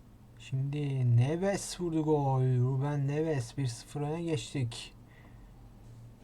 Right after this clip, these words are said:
Evet, İrfan Can topun başında. İrfan Can iki sıfır yaptı.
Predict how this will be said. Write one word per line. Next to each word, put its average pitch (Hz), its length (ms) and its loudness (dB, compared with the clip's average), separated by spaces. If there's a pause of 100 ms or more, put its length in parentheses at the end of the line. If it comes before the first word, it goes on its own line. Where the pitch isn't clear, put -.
(2750)
Evet, 117 300 2
İrfan 120 360 4
Can 123 240 4
topun 139 320 -2
başında. 139 360 0
İrfan 147 440 0
Can 147 500 2 (560)
iki 113 100 -4
sıfır 131 400 -4
yaptı. 123 600 2